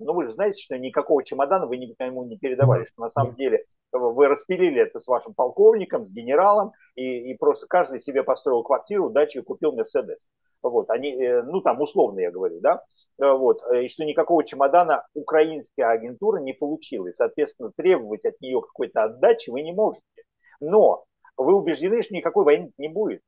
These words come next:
Speaker 1: никогда,
Speaker 2: Мгм.
Speaker 1: что это глупо просто вести войну, потому что вы понимаете, вы на месте, внизу, вы понимаете, что завоевать военным путём страну, э, большую территориально,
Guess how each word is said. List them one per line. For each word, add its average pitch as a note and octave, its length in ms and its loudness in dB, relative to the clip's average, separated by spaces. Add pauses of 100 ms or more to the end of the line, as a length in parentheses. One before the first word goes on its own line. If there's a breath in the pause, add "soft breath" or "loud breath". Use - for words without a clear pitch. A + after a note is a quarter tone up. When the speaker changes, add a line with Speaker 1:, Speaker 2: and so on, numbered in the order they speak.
(240)
Speaker 1:
никогда, C#3 440 0
Speaker 2:
Мгм. B2 120 -2
Speaker 1:
что A2+ 160 2
это A2+ 160 -4
глупо E3+ 360 2
просто C3+ 300 -2
вести B2 300 -12
войну, D#3+ 300 2
потому D#3 300 -2
что B2 180 2
вы A#2+ 340 -4
понимаете, F#2+ 840 -8 (380)
вы C3+ 360 -6
на A2+ 140 -8
месте, A#2+ 460 -12 (180)
внизу, C#3 440 -12 (520)
вы C#3 360 -2
понимаете, G#3 600 -2
что - 500 2 (240)
завоевать D#3 680 2
военным B2+ 480 -4
путём C#3+ 380 -4
страну, B2+ 580 -4 (300)
э, G#2 360 0
большую A2+ 600 -4
территориально, A2+ 840 -2